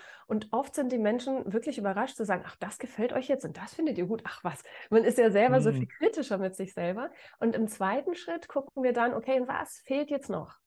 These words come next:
Speaker 1: Vielleicht ist es noch zu statisch oder vielleicht ist es auch zu hibbelig, vielleicht, vielleicht, vielleicht." Und manchmal denken die Menschen, "Oh, ich, ich hab, glaub ich, total gefuchtelt."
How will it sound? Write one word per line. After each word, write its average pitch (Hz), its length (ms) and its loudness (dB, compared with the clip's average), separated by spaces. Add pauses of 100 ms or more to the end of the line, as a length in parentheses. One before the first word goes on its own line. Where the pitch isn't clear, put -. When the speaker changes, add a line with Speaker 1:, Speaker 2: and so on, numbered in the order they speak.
Speaker 1:
Vielleicht 233 560 2
ist 233 140 4
es 226 140 0
noch 214 160 0
zu 240 140 -2
statisch 180 640 -2
oder 240 240 4
vielleicht 220 460 0
ist 208 140 -2
es 214 200 -4
auch 214 220 0
zu - 380 0
hibbelig, 202 520 2
vielleicht, 214 460 2
vielleicht, 202 300 0
vielleicht." 233 280 0 (400)
Und 220 160 2
manchmal 269 320 6
denken 247 200 4
die 247 60 2
Menschen, 233 200 0
"Oh, 208 180 -4
ich, 233 180 -8
ich 214 160 -6
hab, 208 100 -4
glaub 214 160 0
ich, 202 60 -2
total 226 360 0
gefuchtelt." 226 580 0